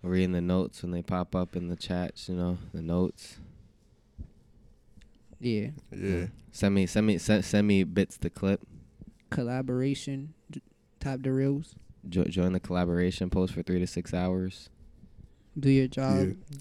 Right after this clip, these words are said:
Speaker 3: I definitely did.
Speaker 1: Uh, yeah, I
Speaker 2: Me
Speaker 1: peeped,
Speaker 2: too.
Speaker 1: I peeped, I peeped.
Speaker 2: Always.
Speaker 1: I grinned.
Speaker 2: I don't wanna hear it. I don't
Speaker 3: Mm.
Speaker 2: wanna hear it later, so I just do it in the moment.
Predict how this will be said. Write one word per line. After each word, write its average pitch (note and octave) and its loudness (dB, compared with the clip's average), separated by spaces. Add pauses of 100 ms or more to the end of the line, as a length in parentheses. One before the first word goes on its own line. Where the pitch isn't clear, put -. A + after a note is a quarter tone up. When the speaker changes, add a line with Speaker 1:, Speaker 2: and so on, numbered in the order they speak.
(120)
Speaker 3:
I G2 -4
definitely F#2 -2
did. F#2+ -2 (840)
Speaker 1:
Uh, - -4
yeah, C#3 4
I - 2
Speaker 2:
Me C3 0
Speaker 1:
peeped, - 4
Speaker 2:
too. C#3 6 (100)
Speaker 1:
I E2 -8
peeped, - -6
I E2 -6
peeped. - -8 (720)
Speaker 2:
Always. C3+ -2 (1120)
Speaker 1:
I F2 -2
grinned. E2+ 0 (240)
Speaker 2:
I C#3 -4
don't C3+ 0
wanna B2+ -2
hear B2+ 0
it. C3+ -6 (180)
I C3 -6
don't B2+ -2
Speaker 3:
Mm. C3 -2
Speaker 2:
wanna C3 -2
hear C3 -2
it B2 -2
later, B2+ -2
so B2 -10
I B2 -6
just B2 -8
do A#2+ -6
it B2 -10
in B2 -10
the A#2 -6
moment. B2 -6